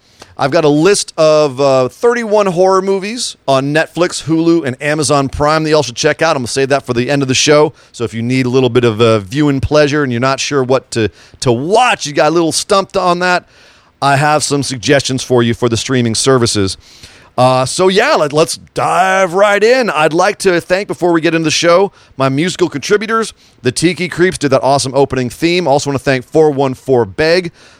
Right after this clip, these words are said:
Both those guys are on iTunes. Tiki Creeps are at tiki creeps dot com.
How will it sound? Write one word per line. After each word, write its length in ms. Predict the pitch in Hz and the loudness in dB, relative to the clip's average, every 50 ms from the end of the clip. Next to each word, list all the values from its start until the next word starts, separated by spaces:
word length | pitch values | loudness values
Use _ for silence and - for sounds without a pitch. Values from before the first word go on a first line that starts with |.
| _ _ - | _ _ -4
Both 240 | 110 151 180 - - | 0 0 0 0 2
those 260 | 160 160 165 151 127 | 0 0 0 0 -4
guys 320 | 117 151 147 151 156 135 | -4 -2 0 0 0 0
are 80 | 135 139 | 0 0
on 160 | 131 123 120 - | 0 0 -2 -2
iTunes. 600 | 147 151 160 170 - - 170 170 170 170 - - | -2 0 0 0 -2 -2 -2 -2 -2 -2 -4 -6
Tiki 240 | 170 170 139 147 | -6 -8 -8 -8
Creeps 320 | - - 156 165 - - - | -8 -4 -4 -4 -4 -4 -4
are 240 | 127 131 127 117 135 | -2 0 0 0 -2
at 200 | 117 120 - - | -6 -12 -12 -10
tiki 240 | - 147 139 139 | -10 -10 -10 -10
creeps 300 | 123 - 147 143 - - | -8 -4 -4 -4 -4 -4
dot 340 | - - 127 120 113 - _ | -4 -2 0 0 0 -2 _
com. 440 | - - 151 151 156 156 160 160 | -10 -6 -2 -2 0 0 -2 -2